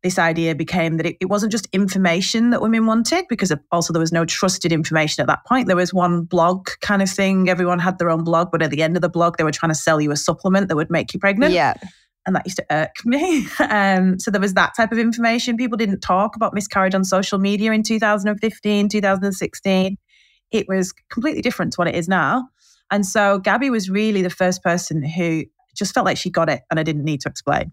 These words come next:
Speaker 2: Oh, that's so nice. It's, it's, it sounds like a really similar, same, same, but different kind of journey to Elle and I, because I feel like when we, you know, we, I was going through my first miscarriage and I, I did not know anyone.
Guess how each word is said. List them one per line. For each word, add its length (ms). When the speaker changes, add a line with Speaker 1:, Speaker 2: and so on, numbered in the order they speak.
Speaker 2:
Oh, 160
that's 220
so 180
nice. 280
It's, 280
it's, 300
it 140
sounds 480
like 180
a 100
really 360
similar, 720
same, 360
same, 300
but 160
different 380
kind 200
of 60
journey 320
to 220
Elle 440
and 160
I, 260
because 280
I 140
feel 200
like 220
when 180
we, 380
you 80
know, 160
we, 340
I 140
was 180
going 300
through 240
my 280
first 360
miscarriage 600
and 160
I, 440
I 360
did 180
not 240
know 240
anyone. 560